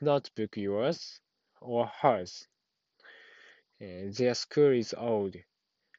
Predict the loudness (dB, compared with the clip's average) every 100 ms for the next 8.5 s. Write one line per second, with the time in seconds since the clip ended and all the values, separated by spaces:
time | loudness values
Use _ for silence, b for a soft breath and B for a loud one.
0 | _ -2 2 2 2 -2 -2 -4 -2 -4
1 | -6 _ _ _ _ _ _ _ _ _
2 | _ _ _ _ _ _ -6 -4 -2 -4
3 | -4 -2 0 0 -2 -2 0 0 0 0
4 | -2 -8 -20 _ _ _ _ _ _ _
5 | _ _ _ _ _ _ _ _ _ b
6 | b b b b -16 -12 -8 -8 -8 -8
7 | -8 -8 -8 -8 -8 -8 -8 -10 -6 -2
8 | -2 -2 -4 -4